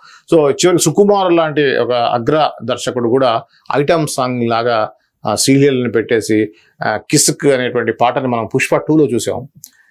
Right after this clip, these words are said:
So, ఈ విధంగా నేషనల్ వైడ్‌గా కూడా తనకు ఒక క్రేజ్ అనేది వచ్చింది. దాని తర్వాత తమిళ్, కన్నడ, మలయాళం అన్ని సినిమాలు, అన్ని, ఆ, లాంగ్వేజ్లో కూడా సినిమా చేస్తూ ఫుల్ బిజీగా ఉంది హీరోయిన్గా, ఆ,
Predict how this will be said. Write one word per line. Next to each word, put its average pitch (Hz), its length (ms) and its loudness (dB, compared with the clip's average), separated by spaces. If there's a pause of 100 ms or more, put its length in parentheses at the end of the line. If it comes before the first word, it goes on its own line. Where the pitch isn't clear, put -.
(200)
So, 208 240 2
ఈ 156 60 4
విధంగా 208 280 4
నేషనల్ 190 460 2
వైడ్‌గా 175 380 2
కూడా 151 180 2
తనకు 135 260 -2
ఒక 117 220 -4
క్రేజ్ 139 260 2
అనేది 127 200 0
వచ్చింది. 127 340 -2
దాని 156 180 2
తర్వాత 135 280 -2 (140)
తమిళ్, 143 300 0
కన్నడ, 131 280 -2
మలయాళం 127 500 0
అన్ని 156 260 2
సినిమాలు, 147 360 0
అన్ని, 160 420 2 (300)
ఆ, 131 60 0
లాంగ్వేజ్లో 143 560 0
కూడా 139 200 2
సినిమా 135 260 0
చేస్తూ 143 520 0 (220)
ఫుల్ 180 220 4
బిజీగా 151 560 2
ఉంది 131 400 0
హీరోయిన్గా, 110 560 0 (420)
ఆ, 101 600 0